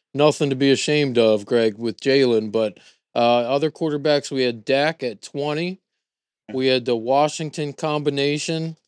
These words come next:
put up eleven, and then we had the New York Giants combination put up thirteen.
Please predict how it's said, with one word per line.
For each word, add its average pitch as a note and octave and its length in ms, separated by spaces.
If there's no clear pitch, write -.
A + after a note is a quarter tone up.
put D3 100
up C3 200
eleven, D3 680
and B2+ 200
then B2+ 100
we C3 120
had C3+ 140
the B2 80
New C#3 100
York D#3 300
Giants D#3+ 400
combination C#3 760
put C#3+ 180
up C3+ 160
thirteen. C3+ 640